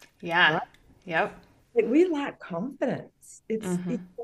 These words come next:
Speaker 2: here we have, we o-, we can go out and be an entrepreneur and open our own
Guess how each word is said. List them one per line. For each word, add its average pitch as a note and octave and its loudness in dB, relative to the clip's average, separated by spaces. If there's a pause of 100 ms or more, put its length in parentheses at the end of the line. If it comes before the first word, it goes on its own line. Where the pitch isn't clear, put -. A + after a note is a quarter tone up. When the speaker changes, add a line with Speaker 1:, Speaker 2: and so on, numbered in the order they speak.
(180)
Speaker 2:
here D4+ -2
we F#4 2
have, A#3+ 0
we G3 -2
o-, A3 0
we C#4+ -4
can F#3+ -2
go B3+ -2
out C4 -4
and F#3+ -6
be G#3+ -2
an G#3 -2
entrepreneur F3+ -4
and D#3 -4
open E3 -2
our E3+ -4
own F3+ -4